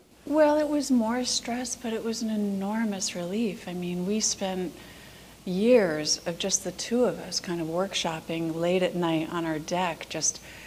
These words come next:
processing. And like I said, I am not in this world. I'm a therapist, right? So I would be Mark's sounding board, but he really, you know, was pretty alone with some very intense demands. And when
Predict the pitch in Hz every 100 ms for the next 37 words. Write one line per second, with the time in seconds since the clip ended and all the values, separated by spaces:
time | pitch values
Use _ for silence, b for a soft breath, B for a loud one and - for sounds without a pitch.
0 | B B - 202 214 - 156 - 180 170
1 | 165 160 180 170 160 156 - 160 - 180
2 | 175 160 160 160 160 160 156 - 214 170
3 | 160 151 180 185 170 - 147 - - 175
4 | 165 180 - 180 170 165 165 B B B
5 | B B - - 175 175 160 170 165 160
6 | 151 - 175 180 180 165 160 156 156 175
7 | - 226 220 254 247 208 196 - - 233
8 | 202 180 185 - 240 208 165 160 180 226
9 | 160 143 165 - - - 180 175 170 180
10 | 202 185 170 - 170 180 160 - - 170
11 | 175 208 160 160 - 170 165 165 185 185
12 | 180 175